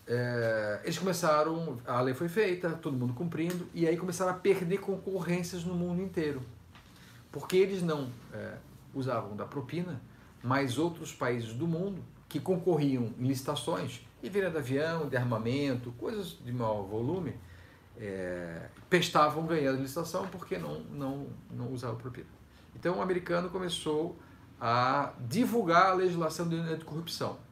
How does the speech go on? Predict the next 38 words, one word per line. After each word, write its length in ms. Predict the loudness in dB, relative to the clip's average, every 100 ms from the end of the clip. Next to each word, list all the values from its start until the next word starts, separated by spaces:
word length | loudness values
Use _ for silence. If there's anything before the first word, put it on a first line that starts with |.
| -16
pelo 180 | -2 -2
mundo 220 | 0 -2
inteiro. 320 | -2 0 -2 -2 -16 -20 -20 -20 -20 -20 -20 -20 -20 -14
É, 580 | -12 -10 -10 -12 -14 -16 -14 -6
e 80 |
dentro 360 | 6 6 6 4
da 60 | 6
legislação 540 | 6 4 0 0 -4
de 100 | -4
anticorrupção, 640 | -8 -8 -6 0 0 0 -4 -12
que 80 | -4
no 160 | 0 2
Brasil 480 | 2 2 0 -2 -4
tomou 320 | -4 0 0
o 40 | 0
número 440 | 0 0 0 -2 -8 -18 -14
doze 420 | 0 4 6 6
oito 280 | 4 2 0
quatro 320 | 0 0 2
meia, 460 | 0 2 0 -2 -4 -10 -20 -20 -20 -20 -20 -20 -20 -16
é, 100 | -10
lei 120 | -4 -2
federal 420 | 2 4 4 4
de 100 | 0
primeiro 260 | -4 -2 2
de 80 |
agosto 320 | 2 2 -4 -4
de 60 |
dois 160 | -6 -4
mil 100 | -4
e 60 |
treze, 440 | 0 2 2 0 -8 -16 -2
dentro 280 | 0 0 -2
da 160 | -2
lei 240 | -2 -4 -8 -10
anticorrupção, 640 | -12 -12 -14 -10 0 0 0 -10 -20 -20 -18 -10
está 260 | -6 2
aqui 480 | 2 2 -4 -4 -4